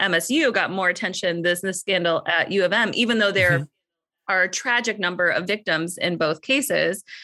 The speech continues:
Speaker 1: And I don't think there's any difference in victimhood between a male or a female <laughs> victim. Even the settlement payments that the male victims at U of M got was, you know, m-, m-, less than half of what the female victims at M S U got. And so,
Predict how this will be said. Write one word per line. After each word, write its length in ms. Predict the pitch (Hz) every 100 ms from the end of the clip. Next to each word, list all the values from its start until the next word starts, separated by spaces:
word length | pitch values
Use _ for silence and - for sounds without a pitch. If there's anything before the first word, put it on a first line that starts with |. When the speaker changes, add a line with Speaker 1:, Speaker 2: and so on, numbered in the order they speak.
| - - -
Speaker 1:
And 80 | 196
I 100 | 190
don't 300 | 196 196 -
think 140 | 202
there's 180 | 190 185
any 160 | 185 175
difference 480 | 165 180 180 180
in 100 | 180
victimhood 480 | 160 170 185 196 170
between 480 | 175 - 175 165 156 151
a 80 |
male 340 | 180 165 170 165
or 80 | 160
a 60 |
female 500 | 165 180 226 233 180
<laughs> 0 |
victim. 480 | 175 240 180 147 175 - - - - -
Even 400 | 254 269 262 240
the 320 | 233 214 185 -
settlement 400 | 269 302 226 214
payments 340 | 170 160 160
that 320 | 180 165 175
the 220 | 180 170 170
male 240 | 185 185
victims 340 | 190 196 185
at 100 | -
U 120 | 180 202
of 60 |
M 120 | 208
got 220 | 226 180 -
was, 240 | 175 - -
you 100 | 196
know, 300 | 156 151 131
m-, 180 | 202 - _
m-, 140 | 156 - _
less 460 | - 151 185 208 208
than 120 | 196
half 320 | 202 208 202
of 160 | 190 170
what 320 | 170 147 -
the 60 | 175
female 320 | 233 220 190
victims 380 | 175 180 180 175
at 140 | -
M 180 | 185 185
S 140 | 180 190
U 140 | 190
got. 240 | - - -
And 160 | 202
so, 300 | 208 214 196